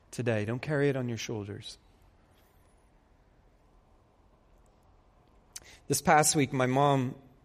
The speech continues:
celebrated her birthday. And, uh, in just a few weeks, my dad will celebrate his birthday. He's gonna be eighty-five.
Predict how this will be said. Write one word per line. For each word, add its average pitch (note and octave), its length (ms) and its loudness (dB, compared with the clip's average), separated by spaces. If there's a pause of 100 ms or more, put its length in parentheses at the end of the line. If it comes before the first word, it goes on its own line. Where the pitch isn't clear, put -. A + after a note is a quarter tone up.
(160)
celebrated C3 600 4
her A2+ 60 -2
birthday. A2+ 720 -2 (840)
And, B2 480 4
uh, B2 220 6
in C3 80 0
just D#3 200 0
a C#3+ 40 -6
few D3+ 140 0
weeks, C#3 200 -2
my A#2+ 120 0
dad C#3 320 4
will A2+ 80 -2
celebrate G#2+ 420 -4
his G#2+ 180 -6
birthday. A2 460 -6
He's A#2+ 160 -8
gonna A2 160 -6
be G#2+ 240 -6
eighty-five. G#2+ 800 -2